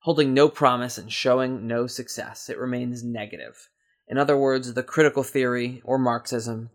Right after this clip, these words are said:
is now merely a Bildgeste, or a, a, a grand gesture.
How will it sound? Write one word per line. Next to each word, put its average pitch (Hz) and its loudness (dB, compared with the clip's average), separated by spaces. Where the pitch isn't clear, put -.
is 117 -8
now 131 0
merely 120 -6
a - -6
Bildgeste, 120 -2
or 113 -2
a, - -6
a, 113 -12
a 123 -4
grand 127 0
gesture. - -8